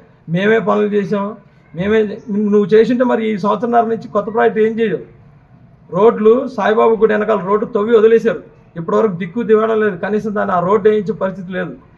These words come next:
మైనంపల్లి హనుమంతరావు గారు ఉన్నప్పుడు శాంక్షన్ అయిన నూట డెబ్బై కోట్ల రూపాయల పనులనే వాళ్ళు ఈరోజు కొబ్బరికాయలు కొట్టడం, ఓపెనింగ్ చేయడం తప్పించి వాళ్ళు కొత్తగా ఒకటి తీసుకొచ్చింది లేదు, కొత్తగా చేసింది లేదు. అలాగే ఇందిరా నెహ్రూ నగర్లో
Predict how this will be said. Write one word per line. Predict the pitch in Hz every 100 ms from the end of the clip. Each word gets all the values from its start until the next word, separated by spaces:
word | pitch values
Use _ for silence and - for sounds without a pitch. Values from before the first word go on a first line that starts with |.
| _ -
మైనంపల్లి | 170 220 220 226 214
హనుమంతరావు | 202 208 214 208
గారు | 208 202
ఉన్నప్పుడు | 202 92 185 104 - - -
శాంక్షన్ | - 196 202 214
అయిన | 208 190
నూట | 190 208
డెబ్బై | 208 214 214
కోట్ల | 208 202 196
రూపాయల | 196 202 196
పనులనే | 180 190 202 226 254 294 - - -
వాళ్ళు | 180 196
ఈరోజు | 196 208 202
కొబ్బరికాయలు | - 185 190 208 220
కొట్టడం, | 202 180 214
ఓపెనింగ్ | 214 196 202 208 185
చేయడం | 185 175
తప్పించి | 170 - - 233 285 - - 170
వాళ్ళు | 185
కొత్తగా | - 170 208 214
ఒకటి | 190 175
తీసుకొచ్చింది | 196 170 208 208 208
లేదు, | 214 220
కొత్తగా | 196 202 202 208
చేసింది | 180 180 165
లేదు. | 143 139 - - - - 151
అలాగే | 190 208 220 226
ఇందిరా | 190 214 226
నెహ్రూ | 220 208 202
నగర్లో | 196 190 202 233